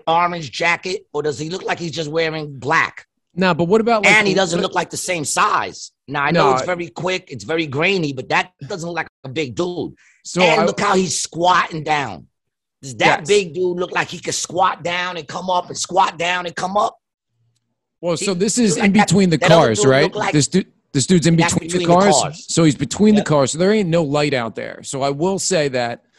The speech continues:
Speaker 2: like, it's usually very dark in between those things, you know? So
Speaker 1: Okay.
Speaker 2: the fact that the video is a little grainy, and, but it is,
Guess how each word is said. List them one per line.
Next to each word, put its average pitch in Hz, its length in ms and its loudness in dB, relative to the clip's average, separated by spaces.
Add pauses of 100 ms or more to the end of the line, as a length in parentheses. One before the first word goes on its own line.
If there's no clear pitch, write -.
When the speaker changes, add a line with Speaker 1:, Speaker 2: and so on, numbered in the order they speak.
(340)
Speaker 2:
like, 131 340 -6 (520)
it's 139 160 -8
usually 180 300 2
very 156 320 4
dark 147 340 2
in 143 120 -2
between 143 360 -2
those 110 280 -2
things, - 480 -8 (100)
you 131 100 -4
know? 127 220 0
So 139 540 -4
Speaker 1:
Okay. 131 240 -4
Speaker 2:
the 151 40 -8
fact 180 280 0
that 190 120 0
the 160 100 0
video 175 380 2
is 131 120 -4
a 120 40 -4
little 143 280 -2
grainy, 143 640 -4 (520)
and, 147 260 -8
but 156 100 -6
it 160 140 -8
is, 226 180 -6